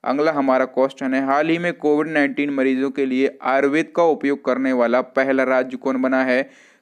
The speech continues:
तो देखो दोस्तों, कोविड नाइन्टीन मरीजों के लिए आयुर्वेद का उपयोग करने वाला पहला राज्य बना है गोवा। तो इस क्वेश्चन का सी ऑप्शन सही हो जाएगा। नेक्स्ट क्वेश्चन देख लेते हैं दोस्तों। अगला हमारा क्वेश्चन है, कौन सा ऐप पचास मिलियन डाउनलोड तक पहुंचने वाला दुनिया का सबसे तेज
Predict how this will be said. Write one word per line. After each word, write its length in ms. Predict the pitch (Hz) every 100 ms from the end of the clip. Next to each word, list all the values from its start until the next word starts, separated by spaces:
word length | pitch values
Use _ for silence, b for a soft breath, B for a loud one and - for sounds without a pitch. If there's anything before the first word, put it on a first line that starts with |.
| -
तो 100 | 135
देखो 220 | 135 135
दोस्तों, 320 | 147 151 165
कोविड 420 | 156 - 151 151 165
नाइन्टीन 560 | 156 139 143 143 151
मरीजों 440 | 143 131 135 139 135
के 160 | 139
लिए 320 | 127 131 139 -
आयुर्वेद 520 | 127 139 147 151 175 -
का 60 | 175
उपयोग 440 | 151 - 147 -
करने 260 | 131 135 131
वाला 240 | 123 127
पहला 420 | 123 127 127 127
राज्य 340 | 120 120 123 123
बना 260 | 123 123
है 160 | 123 120
गोवा। 500 | 120 135 139 123 131 - -
तो 80 | 139
इस 140 | 143 -
क्वेश्चन 380 | 135 135 147 143
का 260 | 123 120
सी 580 | 123 - - 165 190 - 135
ऑप्शन 480 | 120 120 120 135
सही 220 | 156 127 113
हो 160 | 110
जाएगा। 440 | 104 82 113 92 78
नेक्स्ट 400 | 117 113 117 -
क्वेश्चन 380 | 135 131 143
देख 140 | 143 139
लेते 200 | 139 139
हैं 60 |
दोस्तों। 380 | 135 135 139 151 - b b b b -
अगला 300 | 135 147 160
हमारा 340 | 156 139 131
क्वेश्चन 400 | - 135 135 135
है, 200 | 131 139
कौन 380 | 139 - 160 175
सा 400 | 180 185 185 -
ऐप 380 | 156 147 139 -
पचास 520 | 143 147 185 190 208 196
मिलियन 440 | 170 147 147 147
डाउनलोड 480 | 135 135 139 160 156
तक 80 | 143
पहुंचने 500 | 139 135 135 151 151
वाला 280 | 135 131 135
दुनिया 440 | 135 143 139 135
का 180 | 131 143
सबसे 480 | 139 135 135 - 143
तेज 520 | - - 156 165